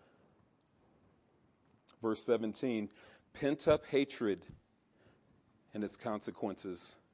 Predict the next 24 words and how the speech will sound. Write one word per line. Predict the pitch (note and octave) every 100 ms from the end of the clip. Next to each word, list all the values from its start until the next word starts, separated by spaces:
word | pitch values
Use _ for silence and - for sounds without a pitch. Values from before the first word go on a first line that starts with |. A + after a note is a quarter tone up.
| - - - -
This | C3 C#3+
verse | A2+ D3 E3+ E3+
is | D3+
better | B2+ D#3+ E3+
rendered, | D#3 E3 E3+ D3+
"Do | C#3+ D#3+
not | E3 D#3+
hate | - E3+ F3+
your | E3+ E3+
kinfolk | E3+ - F3 F3 F3 E3+ E3 -
in | E3+ E3+
your | E3 E3+ D#3+
heart, | E3 E3+ E3
rather | D#3 D#3+ E3
repro-, | E3+ D#3+ D3+ - E3 F3+ F3
reprove | D3+ C#3+ - F3+ F#3 F#3+ E3+
your | F3
kinsmen | - G3 F#3+ D3 D#3+ D#3 - -
so | - - F3 E3+ E3+
as | - E3 D#3+
not | D#3 D#3+ -
to | E3+ D#3+
incur | D#3+ D#3 - E3 E3+ E3
guilt, | C#3 A2+ C#3+ F3 D3+ - -